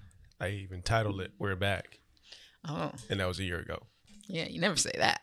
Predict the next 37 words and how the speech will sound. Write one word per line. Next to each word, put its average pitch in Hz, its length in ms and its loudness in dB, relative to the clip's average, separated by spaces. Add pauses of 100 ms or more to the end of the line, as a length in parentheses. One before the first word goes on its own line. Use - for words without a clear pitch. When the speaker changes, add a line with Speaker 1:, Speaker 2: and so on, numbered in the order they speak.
Speaker 1:
So 87 200 0
we 98 120 0
are 92 60 2
not 101 220 2
back. 87 340 0 (220)
Speaker 2:
We're 160 80 -2
not 160 260 0
back. - 340 0
Speaker 1:
<laughs> - 40 -20 (580)
Uh, 90 760 2
we 92 140 0
just - 320 -4
missed - 240 -2
doing 76 260 0
this. 90 380 -2 (500)
Speaker 2:
So, 196 420 2 (300)
okay. 165 240 -2 (420)
Yeah. - 600 -20 (360)
Speaker 1:
What? 143 140 -4 (880)
Speaker 2:
I 175 120 -4
was 160 100 0
gonna 165 160 0
say, 165 680 -2 (500)
when 170 100 -2
we 175 80 -2
said 170 300 2
we're 165 100 2
back, 160 480 0
how 165 160 0
long 165 200 0
had 156 120 0
it 147 80 -2
been 151 300 -2
then? 180 180 4 (680)
Speaker 1:
Some - 340 -2
months. - 440 -4 (1160)
Speaker 2:
Okay. 170 180 -10